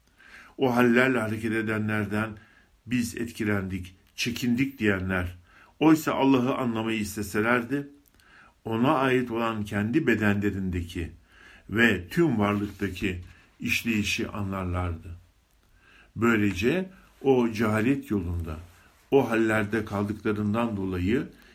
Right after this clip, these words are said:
işlerinde bir pişmanlık duyarlardı.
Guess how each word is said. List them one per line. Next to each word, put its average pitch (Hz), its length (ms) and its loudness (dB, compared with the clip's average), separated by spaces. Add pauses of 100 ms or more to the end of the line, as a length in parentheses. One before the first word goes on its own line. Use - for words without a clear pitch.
(140)
işlerinde 113 640 2
bir 107 200 -4
pişmanlık 113 680 -4
duyarlardı. 87 680 -6